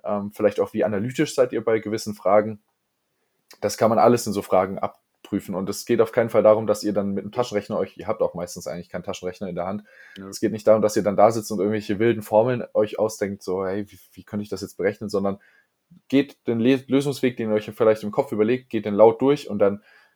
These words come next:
Speaker 1: meistens kriegt ihr auch nochmal ein bisschen Hilfestellung währenddessen oder irgendwie nochmal Zwischenfragen gestellt, die euch so ein bisschen auf den, den richtigen Weg bringen. Und wenn ihr am Schluss nicht mit der richtigen Lösung ankommt,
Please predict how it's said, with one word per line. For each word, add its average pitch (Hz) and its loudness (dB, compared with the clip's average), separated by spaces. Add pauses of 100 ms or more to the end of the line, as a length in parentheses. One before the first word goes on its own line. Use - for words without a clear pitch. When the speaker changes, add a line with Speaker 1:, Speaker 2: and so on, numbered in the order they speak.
(160)
Speaker 1:
meistens 107 0
kriegt - -4
ihr 110 4
auch - 6
nochmal 98 0
ein 98 -8
bisschen 98 -10
Hilfestellung 107 -4
währenddessen 98 -2
oder 92 0
irgendwie 95 -2
nochmal 90 -6
Zwischenfragen 104 -4
gestellt, 95 0 (540)
die 92 -2
euch 95 -2
so - -10
ein 95 -6
bisschen 98 -8
auf 92 -6
den, 92 -6
den 90 -12
richtigen 98 -8
Weg 95 -2 (140)
bringen. 104 -6
Und 95 -8
wenn 104 2
ihr 107 2
am 104 0
Schluss - -2
nicht 117 -10
mit 113 -6
der 101 2
richtigen 104 -6
Lösung 127 0
ankommt, 104 -2